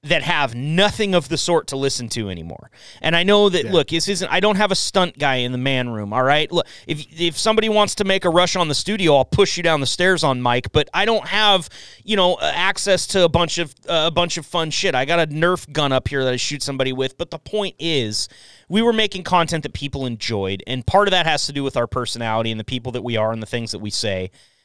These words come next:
Speaker 1: And those, you people out there that might be listening right now, you Throbbits, as we used to call you, you K-Fly brethren, you people that came to every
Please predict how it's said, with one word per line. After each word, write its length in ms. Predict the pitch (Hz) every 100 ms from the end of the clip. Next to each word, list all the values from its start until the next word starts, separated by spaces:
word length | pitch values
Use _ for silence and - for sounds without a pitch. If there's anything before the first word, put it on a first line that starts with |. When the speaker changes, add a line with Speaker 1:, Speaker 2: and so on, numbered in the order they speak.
| _
Speaker 1:
And 420 | - 151 143 139 135 _
those, 640 | 113 139 170 208 226 - -
you 380 | 147 160 269 220 _
people 400 | - 247 247 143
out 220 | 139 175
there 140 | - 165
that 100 | 180
might 160 | 170
be 100 | 170
listening 380 | 156 180 185 180
right 200 | 170 170
now, 180 | 170 165
you 180 | 131 190
Throbbits, 640 | 180 - 160 208 143 131 139
as 140 | 131
we 80 | 151
used 200 | 170 160
to 80 | 139
call 240 | 160 170
you, 180 | 160 135 - - _
you 220 | 123 180
K-Fly 720 | 202 - 190 220 - 160 135
brethren, 600 | 131 139 170 190 143 113
you 160 | 117 185
people 360 | - 226 202 180
that 120 | 143
came 240 | 190 180 170
to 200 | 151 -
every 380 | 156 147 165